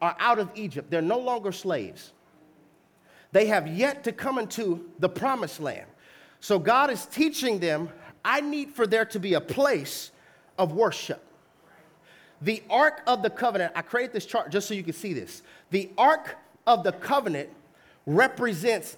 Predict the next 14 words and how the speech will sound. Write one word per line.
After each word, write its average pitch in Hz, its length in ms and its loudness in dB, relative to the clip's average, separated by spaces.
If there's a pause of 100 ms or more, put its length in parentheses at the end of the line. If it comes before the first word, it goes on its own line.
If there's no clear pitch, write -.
the 175 120 0
presence 185 760 -4
of 147 140 -4
God. 123 320 -6 (1080)
Okay? 180 300 -2 (1080)
The 151 60 0
Ark 214 220 6
of 285 60 0
the 294 60 -2
Covenant 240 380 -2
is 175 120 -6
presence 220 440 -2
of 160 100 -8
God. 127 280 -2